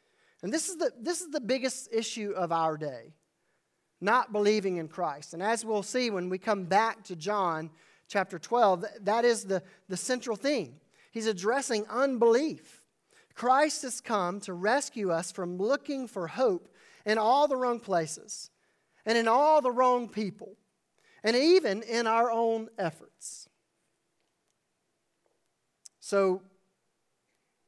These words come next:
there's this first, uh,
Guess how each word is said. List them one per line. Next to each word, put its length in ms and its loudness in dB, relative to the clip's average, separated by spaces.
there's 300 4
this 460 -2
first, 640 -4
uh, 60 -10